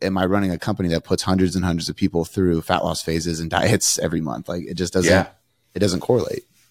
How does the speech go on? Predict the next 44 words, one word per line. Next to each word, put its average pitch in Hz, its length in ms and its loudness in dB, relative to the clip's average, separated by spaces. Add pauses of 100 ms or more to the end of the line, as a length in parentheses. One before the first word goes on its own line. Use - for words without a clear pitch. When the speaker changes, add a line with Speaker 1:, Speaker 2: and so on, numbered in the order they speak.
Speaker 2:
Yeah, 69 260 0 (220)
I 73 100 -2
love 73 200 2
it. - 180 -8 (460)
This 127 160 0
is 101 60 -8
great, 85 280 2
man. 87 320 -2
Let's 143 160 -4
dive 95 220 2
in 78 160 -4 (120)
and 95 120 -10
let's 104 160 -6
talk 120 200 2
a 98 60 -2
little 95 200 0
bit 92 140 4
of, 87 120 2
like, 80 260 2
training, 98 480 2
nutrition, 90 600 0
because 80 480 -4 (520)
I 110 140 4
love 113 240 0
hearing 101 200 -4
about 92 180 -2
what 95 180 -2
you're 95 80 -4
doing. 90 220 0
I'm 85 80 -4
sure 113 160 2
the 92 60 4
listeners 90 380 0
wanna 87 220 0
listen, 82 540 -4
just - 160 -10
find 90 220 0
out 80 140 -4
more 87 140 -2
about 85 300 2
what 85 180 -2
you're 90 100 -4
doing. 85 320 -6
So 82 360 2